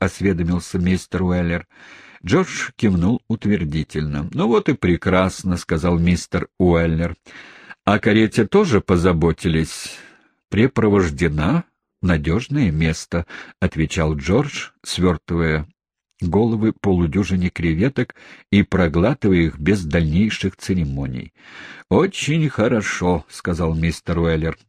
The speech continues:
«Надо всегда смотреть за тормозом, когда едешь под гору.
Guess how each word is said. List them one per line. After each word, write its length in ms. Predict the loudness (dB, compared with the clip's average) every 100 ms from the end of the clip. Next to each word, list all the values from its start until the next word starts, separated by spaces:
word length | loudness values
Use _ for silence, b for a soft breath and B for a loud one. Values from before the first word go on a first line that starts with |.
| _
«Надо 300 | -2 0 -2
всегда 360 | -2 0 0 -2
смотреть 640 | -2 -2 0 -2 -2 -8
за 200 | -4 -4
тормозом, 720 | 0 0 2 2 0 -2 -4 -6
когда 260 | -4 -2 0
едешь 560 | 0 0 -2 -8 -12 _
под 220 | -4 -4 -4
гору. 280 | -10 -10